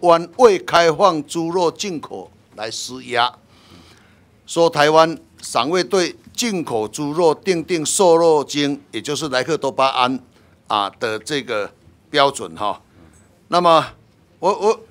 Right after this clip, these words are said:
他，他透过美方啊，啊，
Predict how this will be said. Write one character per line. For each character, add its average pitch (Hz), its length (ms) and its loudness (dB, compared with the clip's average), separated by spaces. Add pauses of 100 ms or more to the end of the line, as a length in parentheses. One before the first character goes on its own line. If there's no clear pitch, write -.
(220)
他， 185 200 0
他 196 420 2 (640)
透 220 140 2
过 214 380 0
美 131 160 -6
方 170 220 0
啊， 123 200 0 (420)
啊， 123 340 0